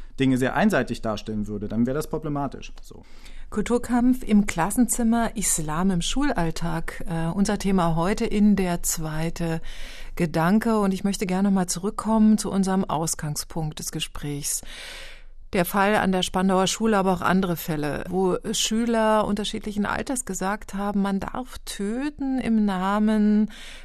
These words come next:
Speaker 2: der Religion, wenn der Prophet, äh, Mohammed beleidigt wird. Für mich ist das wirklich ein No-Go. Das ist unverzeihlich, auch wenn es von Kindern kommt. Da muss etwas geschehen.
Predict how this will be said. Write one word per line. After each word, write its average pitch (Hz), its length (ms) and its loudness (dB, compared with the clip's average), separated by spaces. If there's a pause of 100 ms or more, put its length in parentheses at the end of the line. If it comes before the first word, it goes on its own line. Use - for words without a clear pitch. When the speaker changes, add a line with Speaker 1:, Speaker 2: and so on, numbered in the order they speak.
(140)
Speaker 2:
der 214 160 2
Religion, 208 880 4
wenn 202 140 2
der 202 100 0
Prophet, - 920 -4
äh, 190 160 -2
Mohammed 190 640 0
beleidigt 190 880 -2
wird. 190 280 -2 (500)
Für 208 100 4
mich 285 240 6
ist 254 220 0
das 220 180 -2
wirklich 202 340 -2
ein 185 240 8
No-Go. 185 880 2 (220)
Das 208 160 -2
ist 220 100 -2
unverzeihlich, 202 1040 0
auch 190 220 -2
wenn 196 180 2
es 196 120 0
von 180 180 0
Kindern 190 480 2
kommt. - 420 -8
Da 185 80 -2
muss 214 440 2
etwas 185 500 -6
geschehen. - 840 -6